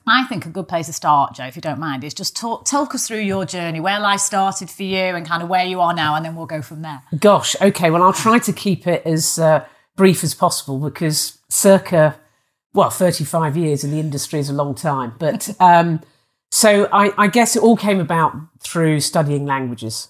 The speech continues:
Speaker 2: really. So I, I, um, studied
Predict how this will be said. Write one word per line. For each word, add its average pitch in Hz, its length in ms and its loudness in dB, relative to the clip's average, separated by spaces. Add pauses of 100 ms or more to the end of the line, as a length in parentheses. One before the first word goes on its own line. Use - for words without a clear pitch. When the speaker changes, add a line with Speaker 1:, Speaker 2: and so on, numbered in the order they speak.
Speaker 2:
really. 127 320 -4
So 143 460 -2
I, 147 320 -2 (100)
I, 151 400 -2 (540)
um, 143 380 0
studied 160 520 0